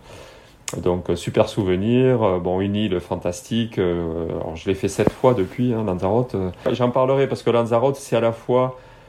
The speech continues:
une course, bon, qui m'a fait un peu découvrir le vrai triathlon, hein, c'est-à-dire Zurich étant, euh, une course un peu, euh, euh, germanique avec, euh, une certaine organisation, Lanzarote, c'est vraiment l'essence un peu du triathlon, et même aujourd'hui, on retrouve encore le début du triathlon. Ça reste,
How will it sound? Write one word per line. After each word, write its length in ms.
une 220
course, 380
bon, 200
qui 140
m'a 80
fait 160
un 80
peu 120
découvrir 560
le 120
vrai 260
triathlon, 560
hein, 80
c'est-à-dire 300
Zurich 340
étant, 460
euh, 60
une 140
course 260
un 80
peu, 180
euh, 280
euh, 120
germanique 720
avec, 300
euh, 340
une 80
certaine 380
organisation, 580
Lanzarote, 480
c'est 220
vraiment 260
l'essence 540
un 80
peu 160
du 120
triathlon, 400
et 60
même 240
aujourd'hui, 480
on 140
retrouve 400
encore 460
le 260
début 260
du 140
triathlon. 420
Ça 200
reste, 320